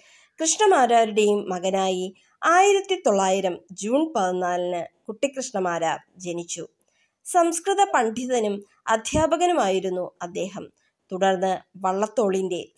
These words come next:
സെക്രട്ടറിയായി. ഒടുവിൽ മാതൃഭൂമിയിൽ ചീഫ് പ്രൂഫ് റീഡർ ആയിരുന്നു. പട്ടാമ്പി സംസ്കൃത കോളേജിൽ നിന്ന് സാഹിത്യ ശിരോമണി പരീക്ഷ ജയിച്ച മാരാർ സാഹിത്യ വിമർശന രംഗത്ത് തനതായ വ്യക്തിമുദ്ര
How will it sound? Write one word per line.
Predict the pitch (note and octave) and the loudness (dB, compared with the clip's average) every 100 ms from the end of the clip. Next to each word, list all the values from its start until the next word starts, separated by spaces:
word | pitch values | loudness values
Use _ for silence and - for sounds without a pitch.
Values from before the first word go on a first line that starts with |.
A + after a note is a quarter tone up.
| - | -8
സെക്രട്ടറിയായി. | F#3 - G3 G3+ F#3 E3 C#3+ C#3+ _ _ _ _ - | -6 -6 -10 -6 -4 -2 -4 -10 _ _ _ _ -2
ഒടുവിൽ | F#3+ F#3+ F#3 - | 0 0 -2 -4
മാതൃഭൂമിയിൽ | F3+ F#3 G3 C#4+ C#4+ A#3+ G3 F#3+ F#3+ - _ _ - | -4 -2 0 0 0 0 2 0 -2 -6 _ _ -8
ചീഫ് | C#4+ C#4+ C#4+ - - | -4 -2 -4 -12 -6
പ്രൂഫ് | D#4 F4+ F4+ C#4 | -2 -2 -2 0
റീഡർ | G#3 F3+ C3 - E3+ | 2 2 -2 -6 -8
ആയിരുന്നു. | F3 F3 F3 E3+ E3+ - _ _ _ _ _ _ _ - | -6 -6 -6 -6 -8 -10 _ _ _ _ _ _ _ -2
പട്ടാമ്പി | D#4+ D#4 G4 G4 F#4+ | -2 2 4 6 4
സംസ്കൃത | F#4 F4+ D#4+ - F#4+ G4+ | 2 2 2 -2 0 2
കോളേജിൽ | F#4 C4 A#3+ A#3 C4+ | 4 4 4 2 0
നിന്ന് | B3 G3 F#3+ - - | 0 0 -2 -4 -8
സാഹിത്യ | - B3 C#4+ D#4+ E4 F#4+ F#4+ | 0 2 4 2 -2 -2 -2
ശിരോമണി | - C4 D4 E4+ D4 G3+ G3+ - _ | 0 2 4 4 2 0 -4 -14 _
പരീക്ഷ | A3+ A3+ C4+ C4+ F#4 | 2 2 0 -2 -4
ജയിച്ച | E4+ A#3+ G3 G3+ E3+ - - | 0 0 0 0 -2 -2 -8
മാരാർ | F#3+ F#3 F#3 F#3 F#3+ _ - | -6 0 2 0 -2 _ -8
സാഹിത്യ | - C#4+ E4 F#4+ G4 F#4+ | 0 2 2 0 0 0
വിമർശന | D#4 D#4 F4 G4 F#4+ | 2 2 2 2 2
രംഗത്ത് | E4 G#3+ G3+ G3+ F#3 D#3+ - _ _ A#3+ | 2 2 2 0 0 -2 -6 _ _ 2
തനതായ | B3+ E4 F#4 B3+ G#3 F#3+ - - | 4 4 4 4 4 2 -2 -8
വ്യക്തിമുദ്ര | G3+ G#3 - F4+ A#3+ F#3 F#3+ | -6 -4 -2 0 0 -2 -4